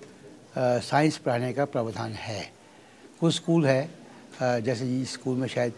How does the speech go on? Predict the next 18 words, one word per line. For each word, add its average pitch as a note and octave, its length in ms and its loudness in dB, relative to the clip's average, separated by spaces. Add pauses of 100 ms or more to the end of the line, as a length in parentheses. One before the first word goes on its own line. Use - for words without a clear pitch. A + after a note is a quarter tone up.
(260)
टेन C3+ 140 2
प्लस C3+ 320 0
टू C3+ 120 2
में A#2 220 0 (260)
कभी C3 140 -2
साइंस A#2 380 -4
नहीं C#3+ 160 6
है। G#2+ 200 -2 (580)
उसकी D3+ 220 2
वजह C#3+ 260 6
ये C#3+ 260 8
है D3+ 280 2 (360)
कि D3 300 6
अभी, D3+ 380 6
अ, - 680 -8 (460)
यहाँ C#3+ 140 2
पर C#3+ 180 0 (680)
स्पेस, - 520 12